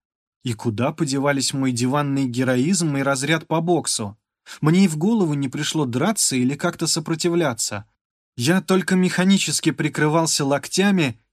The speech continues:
извивался на камне. Избивали они меня с наслаждением, но скоро устали, а Пристяжной даже закашлялся. «Вставай!» — сказал Коренной, пиная меня в ребра в последний раз.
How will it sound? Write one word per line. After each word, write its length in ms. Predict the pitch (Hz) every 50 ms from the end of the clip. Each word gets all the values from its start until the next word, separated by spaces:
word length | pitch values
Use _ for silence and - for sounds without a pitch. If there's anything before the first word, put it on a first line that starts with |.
| _ -
извивался 720 | 139 131 127 147 160 151 156 165 147 123 - - 143 127
на 140 | 123 131 117
камне. 500 | - 143 123 117 110 110 104 104 107 - _ _ _ _ _ _ _ _ _ _ _ _ _
Избивали 640 | - 185 175 147 131 143 160 151 156 180 196 202 190
они 260 | 180 175 175 175 175
меня 320 | 175 170 165 160 165 170 170
с 120 | - -
наслаждением, 1120 | 175 165 - - 160 165 170 151 139 151 156 165 151 135 123 120 113 107 104 104 110 107 - _ _ -
но 160 | 123 135 139
скоро 320 | 131 - - - 160 156 147
устали, 640 | 143 139 - - - 185 190 196 180 147 127 113 - -
а 180 | 135 143 147
Пристяжной 640 | 143 - 156 156 - - 170 156 135 160 180 185 175
даже 300 | 151 151 160 151 151 151
закашлялся. 920 | 131 151 160 156 - 160 131 110 - 117 113 110 - - - 107 104 110 - _ _ _ _ _ _ _ _ _ _
«Вставай!» — 800 | - - - - - 202 208 220 233 214 185 151 127 110 107 - _ _
сказал 460 | - - - - 123 120 131 127 120
Коренной, 560 | 110 - 123 131 135 135 151 165 185 190 175
пиная 480 | 160 - - 151 151 156 165 160 151 147
меня 280 | 143 143 139 139 139 127
в 80 | 117
ребра 300 | 127 156 170 156 127 135
в 80 | 123 -
последний 540 | - 135 - - 147 143 135 123 131 139 135
раз. 420 | 127 110 104 - - - -